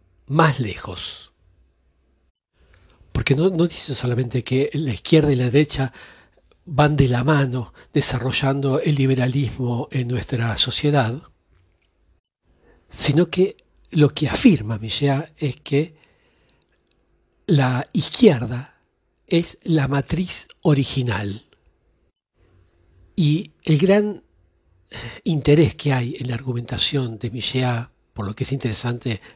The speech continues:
leerlo, y es que él no se va a apoyar en opiniones,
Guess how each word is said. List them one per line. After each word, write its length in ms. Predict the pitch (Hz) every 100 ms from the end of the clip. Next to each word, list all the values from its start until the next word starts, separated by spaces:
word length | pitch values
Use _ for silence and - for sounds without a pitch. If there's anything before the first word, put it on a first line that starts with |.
| -
leerlo, 680 | 127 127 117 - 107 127 - _ _ _ _ _ _ _ _ - _
y 120 | - 156
es 80 |
que 140 | 156 185
él 260 | 208 214 196
no 80 | 196
se 180 | -
va 360 | 156 180 135 - - _
a 100 | -
apoyar 680 | 131 147 127 147 143 156 - _ _ _ _ _
en 300 | 151 131 127 - -
opiniones, 1080 | 151 147 143 135 117 113 110 - - -